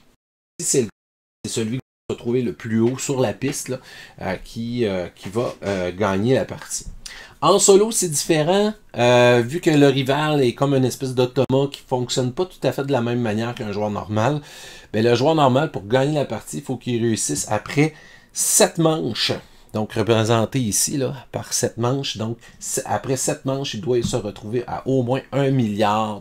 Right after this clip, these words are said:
de valeurs. Et je peux vous dire, c'est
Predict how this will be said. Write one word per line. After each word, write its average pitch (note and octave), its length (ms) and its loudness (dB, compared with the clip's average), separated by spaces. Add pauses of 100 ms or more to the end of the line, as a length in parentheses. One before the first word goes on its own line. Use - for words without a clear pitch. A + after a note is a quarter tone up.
(120)
de G#2+ 260 -2
valeurs. D#2+ 480 -8 (380)
Et G2+ 100 -4
je D3+ 100 4
peux G#3+ 200 4
vous G3 180 -2
dire, C#3+ 400 2 (460)
c'est D#3+ 500 0